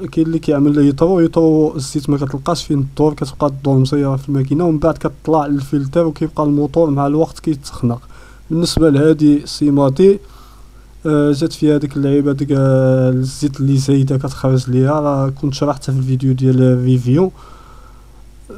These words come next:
آه، ديك الزيت اللي كتشيط كامله كتخرج من ديك التيو تما، ومن بعد نتا كتهرقها. هنا الاخوان من بعد ما عملت، آه، تمنمية ديال المينيم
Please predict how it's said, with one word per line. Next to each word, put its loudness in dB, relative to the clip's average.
آه، -2
ديك -6
الزيت -4
اللي -2
كتشيط -2
كامله 0
كتخرج -4
من 0
ديك -4
التيو -2
تما، 0
ومن 0
بعد -2
نتا 0
كتهرقها. 0
هنا 0
الاخوان 0
من 0
بعد 0
ما 0
عملت، 2
آه، 2
تمنمية 2
ديال 2
المينيم 2